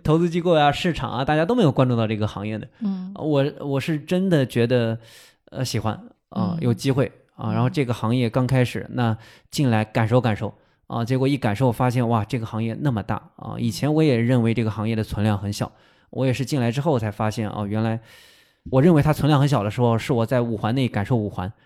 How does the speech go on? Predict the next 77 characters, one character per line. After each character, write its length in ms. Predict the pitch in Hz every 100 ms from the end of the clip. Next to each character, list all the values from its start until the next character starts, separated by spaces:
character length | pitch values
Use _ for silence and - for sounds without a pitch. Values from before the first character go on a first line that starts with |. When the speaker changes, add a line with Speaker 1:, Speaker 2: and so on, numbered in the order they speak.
| _
Speaker 1:
<laughs> 180 | _
Speaker 2:
嗯。 880 | - - - - 254 - 123 208 196
Speaker 1:
啊， 80 | 180
我 120 | 143
跑 180 | 180 151
出 120 | 120
来 100 | 180
了 100 | 160
之 100 | 156
后， 100 | 160
我 140 | 156 131
发 160 | 147
现， 160 | 143 143
哦， 140 | 123
原 160 | 120 120
来 80 | 127
五 160 | 131
环 160 | 104 113
外 140 | 160 117
那 100 | 104
么 80 |
大， 120 | 98 101
啊， 100 | - _ -
Speaker 2:
嗯。 260 | 190 107
Speaker 1:
还 100 | 98
有 60 | 117
那 140 | 131
么 100 | 131
多， 200 | 110 110 110 - _ -
啊， 140 | -
那 100 | 123
么 80 | 127
多 140 | 107 107
人 100 | 113
喜 160 | -
欢 160 | 101 98
这 60 |
些 80 | 107
东 160 | 98 -
西。 140 | - _ _ _
Speaker 2:
对。 100 | -
Speaker 1:
所 60 | 160
以 40 |
它 80 | 135
本 160 | -
身 200 | 107 185
就 120 | 208 143
是 100 | 113
一 20 |
个 100 | 117
认 180 | 127 120
知 100 | 127
差 220 | - 139
的， 100 | - _ _ _ _
啊， 220 | - 107 -
有 200 | - 113
这 80 | 156
个 80 | 190
认 160 | 196
知 120 | 185 196
差 280 | - 185 180
才 160 | 160
决 260 | 143 - 110
定 160 | 175
了 80 | 151
这 140 | 113 127
个 100 | 110
行 300 | - 95 113
业 240 | 135 110 - _ _
有 160 | - 104
巨 320 | 104 - 156
大 160 | 123 107
的 100 | 98
改 220 | - 92
造 200 | 92 113
机 200 | 98 160
会， 220 | 185 170